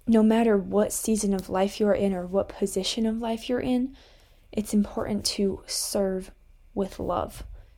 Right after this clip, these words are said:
So if you serve them in love, they may be able to then go out and share that love with someone else.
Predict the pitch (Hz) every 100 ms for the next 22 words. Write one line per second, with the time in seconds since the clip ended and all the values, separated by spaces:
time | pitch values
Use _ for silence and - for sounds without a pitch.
0 | _ - - 196 196 202 - 214 - 202
1 | 214 214 214 - - - - 247 240 196
2 | 185 180 185 180 180 196 208 208 202 202
3 | 190 185 - 214 - 202 202 196 - 196
4 | 190 190 196 - - - _ - 202 -
5 | 190 190 - 196 196 - - - 226 208
6 | 190 - 196 - 202 202 208 190 185 -
7 | - - -